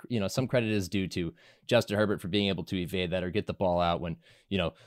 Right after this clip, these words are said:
there's no other option but either to take a sack or throw the ball, y-, you know, into the abyss. He's still able to get it out from time to time. So I, you know, they, they, they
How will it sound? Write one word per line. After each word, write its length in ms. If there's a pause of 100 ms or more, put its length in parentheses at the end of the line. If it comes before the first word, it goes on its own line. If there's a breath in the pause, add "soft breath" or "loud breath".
there's 160
no 140
other 160
option 260
but 80
either 200
to 80
take 200
a 60
sack 280
or 80
throw 220
the 80
ball, 400
y-, 140
you 100
know, 80
into 220
the 140
abyss. 340
He's 200
still 240
able 180
to 140 (220)
get 140
it 60
out 220 (140)
from 160
time 260
to 60
time. 320
So 320 (260 soft breath)
I, 280
you 100
know, 100
they, 160
they, 420
they 260